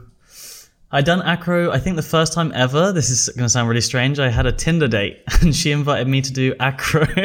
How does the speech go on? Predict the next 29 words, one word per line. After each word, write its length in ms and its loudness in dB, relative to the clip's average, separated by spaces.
That's 200 -2
actually 240 -6
the 80 0
first 280 -2
experience 380 -6
I 120 -2
ever, 420 -6
ever 180 -4
had, 200 -2
and 120 -2
that 80 -6
was 140 -6
in 300 -2
Vietnam. 580 -4
Um, 480 -4
but 180 -4
yeah, 160 2
that 160 -2
was 220 -2
only, 340 -2
like, 300 -2
a 80 -8
half 260 -4
a 40 -6
year 160 -2
before 600 -10
we 200 -6
did, 240 -8
uh, 100 -12